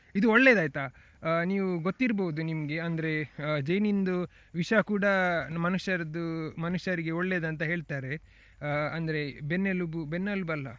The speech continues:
ಅಂದ್ರೆ ಉಂಟು ಆಯ್ತಾ, ಅದು, ಆ, ಪ್ರಯೋಗ ಎಲ್ಲ ಮಾಡಿದ್ದಾರೆ. ಅಂದ್ರೆ ವಿಷ ಎಲ್ಲ ಮಾರ್ತ್-, ಮಾರ್ತಾರೆ ಅಲ್ವಾ, ಅವ್ರಿಗೆ ಗೊತ್ತಿರ್ಬೋದು, ಅಂದ್ರೆ ನಿಮ್ಗೆ ಗೊತ್ತಿರ್ತದೆ. ನೀವು ಜೇನುಗಣ್ಣನ, ಜೇನು ಸಾಕಾಣಿಕೆ ಸ್ಟಾರ್ಟ್ ಮಾಡಿದ್ರೆ ನಿಮ್ಗೆಲ್ಲ ಅದರದ ಬಗ್ಗೆ ಗೊತ್ತುಂಟು. ವಿಷ ಕೂಡ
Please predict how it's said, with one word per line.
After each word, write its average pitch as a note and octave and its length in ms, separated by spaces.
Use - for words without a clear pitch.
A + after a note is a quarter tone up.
ಅಂದ್ರೆ A3+ 280
ಉಂಟು A3+ 300
ಆಯ್ತಾ, F3 300
ಅದು, E3+ 360
ಆ, F3 140
ಪ್ರಯೋಗ G#3 360
ಎಲ್ಲ G#3+ 160
ಮಾಡಿದ್ದಾರೆ. E3+ 600
ಅಂದ್ರೆ G3 360
ವಿಷ G3+ 340
ಎಲ್ಲ G#3+ 200
ಮಾರ್ತ್-, G3+ 420
ಮಾರ್ತಾರೆ G3 400
ಅಲ್ವಾ, C#3+ 280
ಅವ್ರಿಗೆ G3 540
ಗೊತ್ತಿರ್ಬೋದು, E3 880
ಅಂದ್ರೆ G#3+ 240
ನಿಮ್ಗೆ B3+ 180
ಗೊತ್ತಿರ್ತದೆ. A3 560
ನೀವು F#3 280
ಜೇನುಗಣ್ಣನ, G3 600
ಜೇನು G3+ 680
ಸಾಕಾಣಿಕೆ F#3 840
ಸ್ಟಾರ್ಟ್ F#3 280
ಮಾಡಿದ್ರೆ F#3 680
ನಿಮ್ಗೆಲ್ಲ F3+ 420
ಅದರದ E3+ 280
ಬಗ್ಗೆ D#3+ 220
ಗೊತ್ತುಂಟು. D3+ 440
ವಿಷ D3 180
ಕೂಡ E3 300